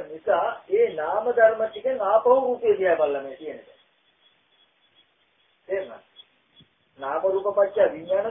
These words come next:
විඥාන පත්‍ය නාම රූපං වෙලා කොහොමද කියන්නේ දැන්? හැම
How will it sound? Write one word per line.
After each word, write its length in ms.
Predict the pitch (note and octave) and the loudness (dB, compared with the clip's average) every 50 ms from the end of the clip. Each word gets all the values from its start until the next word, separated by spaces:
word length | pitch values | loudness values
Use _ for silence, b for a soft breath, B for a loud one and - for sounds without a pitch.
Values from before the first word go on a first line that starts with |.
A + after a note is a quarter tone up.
| - | -8
විඥාන 380 | - - - - G3 G#3 G#3+ - - | -10 -10 -10 -6 -4 -4 -4 -2 -4
පත්‍ය 240 | A3+ G#3 - A#3+ A#3 | -4 -4 -4 -4 -2
නාම 240 | G#3+ G#3+ G3+ G3+ G3 | 0 0 0 0 -2
රූපං 380 | F#3+ F#3 F3+ - D#3 D3 D3 | -2 -6 -6 -4 -4 -6 -6
වෙලා 260 | C#3+ C3+ C3 C3 C3 | -6 -4 -4 -4 -4
කොහොමද 340 | C3+ C3 C3 C3 B2+ B2+ C3 | -4 -6 -10 -12 -12 -12 -14
කියන්නේ 280 | C#3 D#3 D3 B2 A2+ - | -12 -10 -10 -10 -10 -14
දැන්? 160 | - - _ _ - - _ _ _ _ _ _ _ _ _ - - - _ _ _ _ _ _ - _ _ _ _ _ _ _ _ _ _ _ _ _ _ _ _ - - | -18 -20 _ _ -20 -20 _ _ _ _ _ _ _ _ _ -20 -20 -20 _ _ _ _ _ _ -20 _ _ _ _ _ _ _ _ _ _ _ _ _ _ _ _ -10 -6
හැම 140 | D#3+ E3 | -4 -2